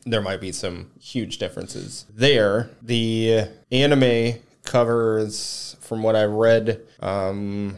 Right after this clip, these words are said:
basically the ending of volume nine through volume fifteen of the light novels. Again,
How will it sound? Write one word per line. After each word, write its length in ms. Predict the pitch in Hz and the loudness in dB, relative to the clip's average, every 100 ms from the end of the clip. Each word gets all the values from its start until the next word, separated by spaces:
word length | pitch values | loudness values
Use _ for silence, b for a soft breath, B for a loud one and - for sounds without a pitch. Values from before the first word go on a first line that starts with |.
| - - | -10 -4
basically 420 | 110 117 110 107 | -2 -2 -4 -4
the 240 | 110 - | -4 -4
ending 380 | 113 120 120 117 | -2 2 2 0
of 680 | 113 - 110 107 104 101 - - | -4 -2 0 2 0 -4 -8 -8
volume 720 | 104 101 110 107 101 101 98 - | 0 0 0 -2 -2 -4 -6 -8
nine 720 | 101 95 98 107 113 113 110 - | -8 -6 -4 -2 -2 -2 -4 -6
through 400 | - 113 110 104 | -10 -8 -6 -4
volume 580 | 98 104 104 101 101 98 | -2 -2 -2 -4 -6 -10
fifteen 800 | - - 113 - - 113 117 117 | -16 -6 -6 -6 -10 -6 -4 -4
of 140 | 104 | -4
the 80 | 95 | 0
light 200 | 113 - | 0 2
novels. 540 | 139 143 151 - - - | 0 0 -2 -6 -14 -12
Again, 440 | 101 107 107 104 | -4 -2 -2 -4